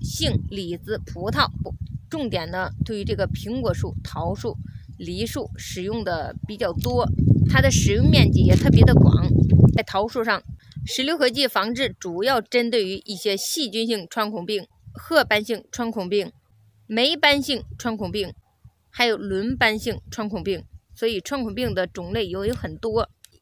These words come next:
一些菌病呢，也会直接影响到咱们桃子的生长，它不光影响咱们的果树，尤其是桃子的黑青病，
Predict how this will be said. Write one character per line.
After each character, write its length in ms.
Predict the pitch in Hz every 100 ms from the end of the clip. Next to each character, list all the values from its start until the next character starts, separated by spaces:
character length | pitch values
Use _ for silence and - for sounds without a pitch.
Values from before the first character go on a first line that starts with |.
| _ _
一 140 | 247
些 180 | 226 294
菌 280 | 240 311 240
病 180 | 262 226
呢， 220 | 196 196 -
也 180 | 190 202
会 220 | 262 208
直 280 | - 202 233
接 200 | 285 269
影 340 | 185 196 247
响 220 | 240 175
到 200 | 214 - -
咱 160 | 165
们 160 | 190 196
桃 380 | - 151 170 247
子 160 | 202
的 100 | 220
生 240 | 226 208 208
长， 220 | - - _
它 180 | - 226
不 180 | -
光 280 | 226 240 240 -
影 200 | 190 233
响 140 | 220
咱 120 | 196
们 120 | 202 220
的 80 |
果 260 | - 170 190
树， 240 | - 214 127 - - - -
尤 180 | 214 254
其 160 | - 269
是 280 | - 254 - -
桃 240 | 175 202
子 160 | 226 202
的 120 | 180
黑 160 | 226
青 180 | 220 226
病， 160 | 220